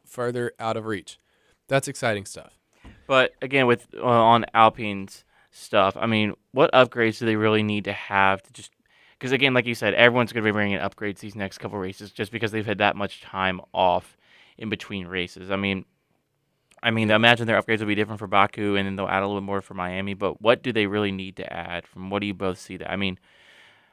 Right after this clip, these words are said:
Speaker 2: they've had some decent results from what we kind of expected from them so far. It's just that double crash really hurt them.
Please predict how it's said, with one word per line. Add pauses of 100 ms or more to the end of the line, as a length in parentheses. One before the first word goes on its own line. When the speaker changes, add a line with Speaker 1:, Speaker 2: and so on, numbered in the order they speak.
(380)
Speaker 2:
they've
had
some
decent (160)
results
from
what
we
kind
of
expected
from
them
so
far.
It's
just
that (340)
double
crash
really
hurt
them.